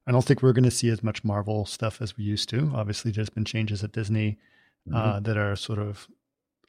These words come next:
Speaker 1: uh, focusing their, <laughs> their interests a little more as opposed to making tons and tons and tons of work.
Speaker 2: Yeah.
Speaker 1: And, uh, and I think that there's gonna be some interesting new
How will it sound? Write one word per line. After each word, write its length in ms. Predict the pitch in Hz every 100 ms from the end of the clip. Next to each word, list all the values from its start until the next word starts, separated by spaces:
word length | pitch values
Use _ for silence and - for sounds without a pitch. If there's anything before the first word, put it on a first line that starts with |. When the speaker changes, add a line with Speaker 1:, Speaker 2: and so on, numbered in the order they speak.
| _ -
Speaker 1:
uh, 140 | 131
focusing 680 | - 165 151 135 - 117 110
their, 340 | 107 101 - -
<laughs> 80 | -
their 180 | 117 117
interests 580 | - - - - 165 -
a 40 | 143
little 220 | 131 139
more 240 | 110 117 113
as 80 |
opposed 320 | 107 - 120 -
to 60 |
making 440 | 110 110 113 131 - _ -
tons 340 | - 127 117
and 100 | 113
tons 260 | - 110 104
and 100 | 104
tons 220 | 113 107
of 80 | 104
work. 260 | 101 104 - - - - - - -
Speaker 2:
Yeah. 120 | 110
Speaker 1:
And, 180 | 113 110
uh, 240 | 110 107 127
and 120 | 120
I 60 |
think 200 | 117 147
that 140 | 135 123
there's 160 | 131
gonna 180 | - 127
be 140 | 120 117
some 200 | 120 117
interesting 540 | 120 113 - 117 110
new 480 | 107 104 101 95